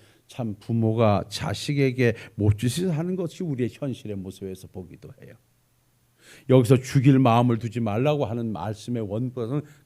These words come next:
감정을 드러내지 말라는 말입니다. 그러니까 말하자면 부모가 자식을 바른 길로 길들여 갈 때 그 길들임의 징계와 채찍은 지적인 생각에서의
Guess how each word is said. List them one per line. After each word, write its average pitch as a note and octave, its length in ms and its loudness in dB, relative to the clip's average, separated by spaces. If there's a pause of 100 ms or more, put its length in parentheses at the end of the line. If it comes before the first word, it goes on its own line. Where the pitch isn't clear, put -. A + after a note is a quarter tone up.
감정을 G#2+ 960 -8
드러내지 G2+ 500 -8
말라는 F2 400 -8
말입니다. - 160 -20 (1600)
그러니까 D3 240 6
말하자면 E3 680 6 (600)
부모가 F3 480 6
자식을 D#3 720 2 (180)
바른 F3 400 4
길로 F3+ 300 4
길들여 D#3 640 2
갈 B2+ 360 -4
때 B2+ 460 2 (640)
그 - 260 8
길들임의 F3+ 800 4
징계와 F3 680 4
채찍은 D#3 760 -2 (380)
지적인 G3 760 6
생각에서의 E3+ 1080 4